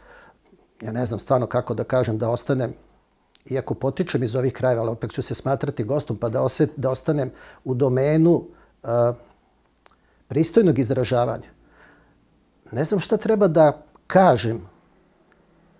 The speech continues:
o činjenici da je sud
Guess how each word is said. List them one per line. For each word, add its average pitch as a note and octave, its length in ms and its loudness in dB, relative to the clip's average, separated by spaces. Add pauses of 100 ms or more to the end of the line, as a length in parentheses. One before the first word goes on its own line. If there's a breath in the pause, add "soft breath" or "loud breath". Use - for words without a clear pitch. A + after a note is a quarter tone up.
(200)
o B2+ 280 4 (560)
činjenici G3+ 760 6 (440 soft breath)
da A2 120 -2
je C3 80 0
sud G#3 540 4